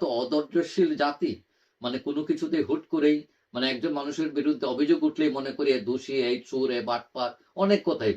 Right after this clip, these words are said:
বলি, কিন্তু এটা বলা ঠিক নয়, কারণ অভিযুক্ত মানেই এই নয় সে অপরাধী। যতক্ষণ পর্যন্ত আইন আদালত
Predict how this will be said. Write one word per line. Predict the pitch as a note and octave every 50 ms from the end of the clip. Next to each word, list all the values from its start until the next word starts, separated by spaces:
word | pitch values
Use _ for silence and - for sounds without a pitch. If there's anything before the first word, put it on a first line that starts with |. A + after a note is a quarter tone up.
| -
বলি, | - - - _ _ _ _ _ _ _ _ _ -
কিন্তু | D3+ D3+ D3 - F3 F3+ D3
এটা | - - D#3 D3+ A#2+ G#2+
বলা | A#2 B2 B2+ B2+ B2 - - -
ঠিক | B2+ B2+ B2 - - A2 G#2 G2
নয়, | F#2 - - - _ _ _ _ _ _ _ _ _ _ _ _ _ -
কারণ | A#2 B2+ C#3 D3 D3+ D#3 D3 A#2
অভিযুক্ত | A#2 C#3 D3+ D#3 E3 F3 E3+ - _ _ _ F#3+ F3+ D#3 A#2 G#2+
মানেই | A2 B2+ D3 E3 F3+ F#3+ F#3 D#3 C#3
এই | D3 C#3+ C3
নয় | A#2+ A#2+ C3 D#3+ E3+ -
সে | - A2+ F2 -
অপরাধী। | - E2+ - - - - _ _ _ _ _ _ _ _ _ _ _ _ _ -
যতক্ষণ | G2+ C3 C3+ - F3+ - - F3 E3+ E3+ - D#3+
পর্যন্ত | D#3 D3+ C#3+ E3 E3+ E3 D#3 - - F#3+ G#3 D4 C#4 _ _ _ _ _ _ _ _ _ _ _ _ _ _ _ _ _ _ _ _ _ _ _ _ _ _ _ -
আইন | G2+ G#2+ B2 C3+ C#3 - E3 - A2+ B2
আদালত | A#2+ C#3+ C#3+ D3+ D#3+ E3+ F3+